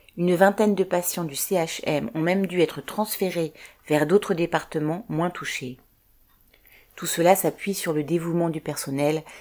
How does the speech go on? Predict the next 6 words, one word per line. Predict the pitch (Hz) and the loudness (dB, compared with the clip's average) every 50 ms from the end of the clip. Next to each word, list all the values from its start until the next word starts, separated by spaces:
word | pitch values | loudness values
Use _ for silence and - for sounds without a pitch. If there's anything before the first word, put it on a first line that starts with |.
| - - - | -20 -20 -16
qui | - - | -10 0
doit | 156 165 160 | 4 6 6
multiplier | 156 170 175 165 - 175 165 - - 147 139 151 165 | 6 6 2 -2 -4 -8 -12 -10 -12 -8 -6 -4 -2
les | 151 156 139 143 | 0 0 0 0
heures | 135 - | -2 -4
supplémentaires. | - - - 143 139 135 131 127 - - 131 127 123 - - - | -6 -8 -8 -8 -6 -6 -6 -6 -8 -8 -8 -8 -10 -12 -14 -20